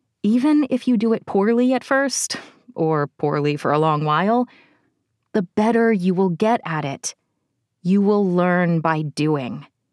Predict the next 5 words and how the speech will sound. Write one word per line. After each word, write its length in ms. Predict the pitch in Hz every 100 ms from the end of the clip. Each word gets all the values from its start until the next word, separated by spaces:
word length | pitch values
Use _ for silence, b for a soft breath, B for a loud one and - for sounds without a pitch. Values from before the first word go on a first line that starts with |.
| _ -
You 140 | 226
will 180 | 240 269
improve 960 | 247 226 208 - 247 294 285 196 147 143 -
by 180 | - 180
doing. 480 | 165 165 135 - -